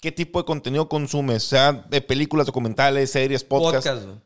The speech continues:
Speaker 1: Podcast.
Speaker 2: Podcast, audiolibros. Nada de libros, me duermo,
Speaker 1: No,
Speaker 2: la
Speaker 1: no, no te
Speaker 2: neta.
Speaker 1: gusta leerlos,
Speaker 2: No,
Speaker 1: pero sí
Speaker 2: no.
Speaker 1: escucharlos.
Speaker 2: El único libro que leí, y te lo juro que ese cambió mi vida, fue el de, hasta vergüenza me da, pero
Speaker 1: <laughs> El Principito.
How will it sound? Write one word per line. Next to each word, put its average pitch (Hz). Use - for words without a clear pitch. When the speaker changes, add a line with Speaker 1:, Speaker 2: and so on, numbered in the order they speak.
Speaker 1:
Podcast. 113
Speaker 2:
Podcast, 190
audiolibros. 175
Nada 170
de 180
libros, 175
me 147
duermo, 147
Speaker 1:
No, 147
Speaker 2:
la 175
Speaker 1:
no, 175
no 175
te 170
Speaker 2:
neta. 190
Speaker 1:
gusta 165
leerlos, 147
Speaker 2:
No, 135
Speaker 1:
pero 135
sí 139
Speaker 2:
no. 131
Speaker 1:
escucharlos. 131
Speaker 2:
El 185
único 240
libro 233
que 220
leí, 196
y 190
te -
lo 156
juro 208
que 190
ese 180
cambió 165
mi 190
vida, 202
fue 160
el 156
de, 160
hasta 120
vergüenza 139
me 147
da, 156
pero 113
Speaker 1:
<laughs> -
El 139
Principito. 143